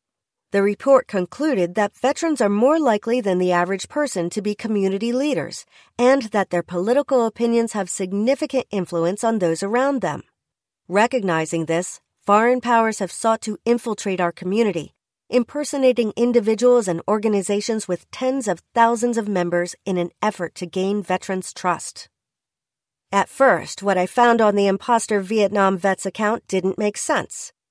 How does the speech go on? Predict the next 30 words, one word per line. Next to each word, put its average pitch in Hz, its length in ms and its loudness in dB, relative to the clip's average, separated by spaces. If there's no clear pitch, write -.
The 220 100 -2
Facebook 311 460 0
page 285 320 -2
had 202 140 0
recycled 247 640 0
old 240 280 4
news 262 280 2
stories 156 480 -2
about 220 260 2
the 226 80 -2
Department 269 580 0
of 180 100 -2
Veterans 233 460 -2
Affairs 208 520 0
and 208 240 0
Veterans 196 400 -2
Benefits, 269 640 -2
as 233 180 2
well 294 260 2
as 302 120 0
a 285 60 -2
post 180 320 -4
about 196 260 2
a 170 60 -2
Vietnam 233 600 0
veteran's 196 460 -2
song 214 440 0
of 190 120 -4
the 185 100 -2
day. 165 440 -2